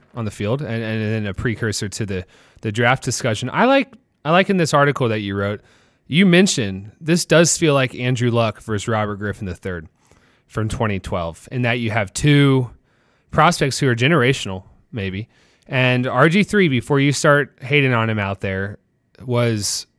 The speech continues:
a tremendous rookie quarterback, and then he had those knee injuries, and I don't think the turf in Washington did him any good, and he had, you know, a lot of coaching up and down, and, and maybe just a glimpse into what can happen to a talented N F L player when a lot of other things don't go your way.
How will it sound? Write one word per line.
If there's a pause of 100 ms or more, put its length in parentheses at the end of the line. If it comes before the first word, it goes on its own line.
(140)
a
tremendous (100)
rookie
quarterback,
and
then
he
had
those (420)
knee
injuries,
and
I
don't
think
the
turf
in
Washington
did
him
any
good,
and
he
had,
you
know,
a
lot
of
coaching
up
and
down,
and, (360)
and
maybe
just
a
glimpse
into
what
can
happen
to
a
talented
N
F
L
player
when (460)
a
lot
of
other
things
don't
go
your
way.